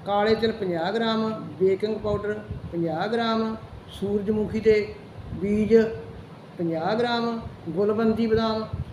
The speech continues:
ਆਪਾਂ ਤਾਂ ਬਦਾਮ ਦਿਸਦੇ ਨੇ, ਸਾਰਿਆਂ ਨੂੰ ਪਤਾ ਵੀ ਕਿਹੜੇ ਗੁਲਬੰਦੀ ਨੇ, ਕਿਹੜੇ ਕਿਹੜੇ ਨੇ, ਆਪਾਂ ਤਾਂ ਬਦਾਮ ਦਿਸਦੇ ਨੇ ਉਹ ਜਿਹੇ, ਹੈ ਨਾ।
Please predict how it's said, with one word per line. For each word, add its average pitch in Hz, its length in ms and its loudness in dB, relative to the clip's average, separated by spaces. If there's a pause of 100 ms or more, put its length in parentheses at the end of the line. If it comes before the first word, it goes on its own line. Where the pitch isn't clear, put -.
ਆਪਾਂ 208 200 -4
ਤਾਂ 254 100 2
ਬਦਾਮ 220 360 4
ਦਿਸਦੇ 214 240 2
ਨੇ, 226 380 -2
ਸਾਰਿਆਂ 208 320 2
ਨੂੰ 226 80 4
ਪਤਾ 196 180 0
ਵੀ 196 80 0
ਕਿਹੜੇ 214 240 0
ਗੁਲਬੰਦੀ 175 420 -2
ਨੇ, 208 100 -2
ਕਿਹੜੇ 196 280 -2
ਕਿਹੜੇ 180 220 -4
ਨੇ, 208 60 -4
ਆਪਾਂ 202 120 -4
ਤਾਂ 202 80 -2
ਬਦਾਮ 180 380 -4
ਦਿਸਦੇ 170 260 -6
ਨੇ 175 80 -2
ਉਹ 175 120 0
ਜਿਹੇ, 180 180 2
ਹੈ 190 60 -2
ਨਾ। 262 140 -2